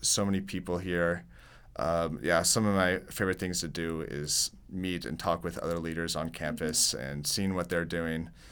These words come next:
Speaker 1: I will definitely miss that aspect, but I'm very excited to see what the next stage of my life has to do and with medical school. And, yeah, seeing what type of doctor I'll end
Speaker 2: Yeah.
Speaker 1: up to be is, I
Speaker 2: Yeah.
Speaker 1: still don't know, so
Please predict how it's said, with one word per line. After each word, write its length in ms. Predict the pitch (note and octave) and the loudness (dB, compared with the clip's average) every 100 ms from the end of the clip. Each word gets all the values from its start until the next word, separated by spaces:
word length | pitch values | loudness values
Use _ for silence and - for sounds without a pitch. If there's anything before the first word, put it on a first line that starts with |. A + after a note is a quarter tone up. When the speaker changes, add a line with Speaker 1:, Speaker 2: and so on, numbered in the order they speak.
| - - - | -20 -18 0
Speaker 1:
I 60 | A2 | 4
will 100 | G#2 | 4
definitely 320 | G#2+ G#2 A#2 | 4 2 2
miss 220 | G2 F2+ | 4 4
that 280 | - F2 D#2 | 4 6 6
aspect, 800 | A#1 D#2+ - E2 D#2 - - - - | 4 4 2 2 0 2 2 2 -6
but 460 | F2+ D#2+ D#2 - - - | 0 0 4 2 2 0
I'm 380 | F2 E2 D#2+ E2+ | 0 2 -2 -2
very 220 | F#2+ F#2 | 2 4
excited 360 | F2+ - E2 D2+ | 4 2 2 0
to 40 | |
see 260 | D#2 F2 E2 | 0 0 0
what 160 | D#2+ D#2 | -4 -4
the 100 | D#2+ | -4
next 220 | D2+ - | -2 -2
stage 500 | - D#2+ D2+ - - - | 0 -2 -2 -2 -4 -8
of 140 | E2+ | -4
my 80 | D#2 | -2
life 240 | D#2 D2+ | -2 -2
has 180 | - D#2 | -2 -4
to 60 | E2+ | -4
do 260 | E2 D#2 | -4 -4
and 200 | D#2 E2 - - - | -4 -6 -10 -20 -10
with 240 | A2 G2+ | -4 -4
medical 340 | F#2+ F2+ F2 E2+ | 0 0 0 -4
school. 520 | - F2+ E2 E2 E2 - - - - - - | -4 0 0 0 -2 -12 -20 -20 -18 -18 -4
And, 420 | F2 E2 D#2+ E2 - - - - | 0 2 2 0 -4 -6 -16 -4
yeah, 180 | G#2 A2+ | 4 6
seeing 400 | G#2 A2+ G#2+ G#2+ - - | 6 6 4 2 -2 -4
what 280 | G2+ G#2 F#2+ | 2 2 2
type 220 | - A2 | 0 2
of 60 | |
doctor 340 | G2 A2+ - F2+ | 4 4 6 6
I'll 140 | E2+ | 6
end 140 | F2 F#2+ | 4 4
Speaker 2:
Yeah. 60 | |
Speaker 1:
up 100 | G2 | 2
to 80 | G2+ | 0
be 160 | F2+ F2+ | 2 2
is, 420 | F2 F2 - - | 2 4 4 4
I 40 | |
Speaker 2:
Yeah. 160 | - F#2+ | 2 0
Speaker 1:
still 240 | - B2 | 4 6
don't 120 | A#2 A2+ | 6 8
know, 200 | A2 F#2 | 6 6
so 380 | - F2 F2 | 4 2 2